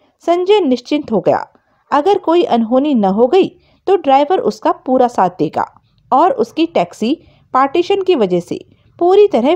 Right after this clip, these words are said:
फायदेमंद साबित होगी। बहुत बहुत शुक्रिया दोस्त, वह बोला। बैंक की ओर चलो। टैक्सी बैंक की ओर दौड़ने लगी।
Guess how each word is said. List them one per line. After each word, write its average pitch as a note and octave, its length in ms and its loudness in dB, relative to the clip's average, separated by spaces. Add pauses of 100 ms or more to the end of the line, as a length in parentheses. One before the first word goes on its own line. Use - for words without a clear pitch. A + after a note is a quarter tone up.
(100)
फायदेमंद A3 500 0
साबित F#3+ 440 -2
होगी। D3+ 280 -6 (320)
बहुत D#4 400 0
बहुत D#4 220 0
शुक्रिया B3 440 0
दोस्त, A3+ 360 0 (300)
वह G3 140 2
बोला। F3+ 320 0 (460)
बैंक C4+ 320 0
की D4+ 100 0
ओर G#3 120 4
चलो। - 380 -6 (440)
टैक्सी D4+ 380 2
बैंक B3+ 360 -2
की A3 120 0
ओर D#4+ 200 0
दौड़ने F3+ 300 0
लगी। D3 320 -6